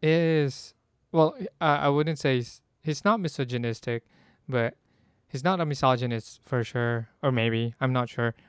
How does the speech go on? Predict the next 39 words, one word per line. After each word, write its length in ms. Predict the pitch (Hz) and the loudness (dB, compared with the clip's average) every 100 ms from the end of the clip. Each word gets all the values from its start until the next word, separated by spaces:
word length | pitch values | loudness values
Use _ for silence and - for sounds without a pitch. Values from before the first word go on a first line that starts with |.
| - | -4
But 160 | 139 | -2
he's, 200 | 160 151 - | 0 -2 -2
he's 180 | 156 156 | -2 2
just 220 | 196 165 | 2 2
this 240 | 175 - - | -2 -4 -14
cool 360 | - 139 139 139 | -2 4 4 4
guy. 420 | 131 123 120 120 | 4 4 4 0
He's 260 | 113 113 - | -4 -10 -6
cool 280 | 131 127 | 0 2
with 200 | 135 131 | 2 2
girls. 380 | 127 123 123 120 | 0 2 2 -2
He's 160 | 120 - | -6 -2
cool 240 | 127 127 | 2 4
with 180 | 131 123 | 4 2
the 140 | 120 | 0
job 260 | 110 123 127 | 2 2 2
that 120 | 131 | 0
he 100 | 127 | 0
was 200 | 127 117 | -2 -2
doing. 400 | - 127 117 117 - _ _ _ _ _ | 0 2 2 0 -6 _ _ _ _ _
So 300 | - 151 143 | -2 2 4
I, 260 | 165 151 170 | 4 2 2
I 80 | 180 | 0
think 220 | 269 269 | -2 0
he 100 | 214 | 0
didn't 460 | 135 143 156 170 | 2 2 2 2
have 240 | 151 139 131 | 2 2 0
a 60 | |
dilemma 480 | 123 127 120 120 131 | 0 0 0 -2 -2
of 120 | 139 | -2
himself, 500 | 131 135 139 131 135 _ _ _ _ - | -2 -2 0 0 0 _ _ _ _ 0
by 220 | 131 127 | 4 4
himself. 540 | 135 127 135 127 123 _ _ _ _ _ _ _ _ _ _ _ _ | 2 0 2 2 0 _ _ _ _ _ _ _ _ _ _ _ _
So 380 | - 156 143 - _ | -2 2 2 -2 _
his 220 | 156 196 | 2 2
dilemma 560 | - 170 160 160 156 147 | 4 4 4 4 0 -2
was 380 | 220 156 135 - | 0 0 0 -2
just 260 | - 139 | 0 2
that 280 | 127 127 120 | 4 2 0